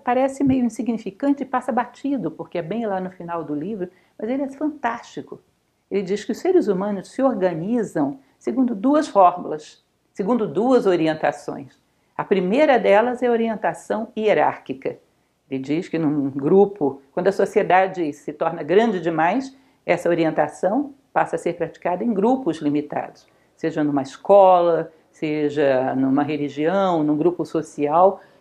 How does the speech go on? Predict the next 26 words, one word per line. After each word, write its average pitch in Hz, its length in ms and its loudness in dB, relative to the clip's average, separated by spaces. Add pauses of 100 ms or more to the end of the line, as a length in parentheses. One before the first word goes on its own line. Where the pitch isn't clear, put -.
(120)
isso 170 360 -2
acaba 165 380 0
sendo 185 240 -8
transferido. 180 760 0
O 135 60 -6 (540)
que 320 140 -4
que 269 200 0
é 233 40 6
a 214 60 6
orientação 165 680 0
hierárquica? 131 640 -4 (400)
A - 60 -10
pessoa, 226 500 2
dentro 165 280 2
da 165 100 2
sua 170 160 0
profissão, 208 560 -2
seja 165 280 -4
lá 147 80 0
o 151 60 -4
que 151 120 -10
for, 214 360 -2 (220)
ela 165 100 -4
está 202 180 0
sempre 359 320 -2
olhando 160 600 4